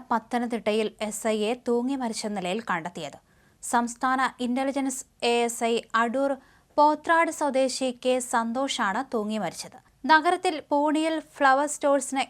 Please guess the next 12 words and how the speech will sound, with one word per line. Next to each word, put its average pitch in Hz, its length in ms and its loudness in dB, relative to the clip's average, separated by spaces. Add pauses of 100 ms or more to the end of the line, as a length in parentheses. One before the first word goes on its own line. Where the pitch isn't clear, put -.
എതിർവശം 254 520 -2 (400)
അഭിഭാഷകരുടെ 269 680 0 (100)
ഓഫീസ് 269 460 -4
പ്രവർത്തിക്കുന്ന 247 640 -2
കെട്ടിടത്തിന്റെ 240 540 -2 (400)
മൂന്നാം 262 360 2 (100)
നിലയിലെ 247 360 0 (140)
ടെറസിലായിരുന്നു 233 760 0 (360)
മൃതദേഹം 233 560 0 (340)
കഴിഞ്ഞ 262 280 2
ദിവസം 302 280 -4 (100)
വൈകിട്ട് 233 420 0